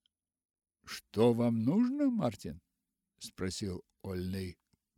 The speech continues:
круто повернувшись к нему. Мартин почувствовал себя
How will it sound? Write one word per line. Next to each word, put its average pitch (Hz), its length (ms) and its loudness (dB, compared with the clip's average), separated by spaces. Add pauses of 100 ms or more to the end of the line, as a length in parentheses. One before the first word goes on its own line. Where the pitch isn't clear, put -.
круто 98 480 -6
повернувшись 104 920 -8
к - 140 -20
нему. 98 400 -6 (1700)
Мартин 123 600 -4
почувствовал 120 840 -8
себя 117 340 -8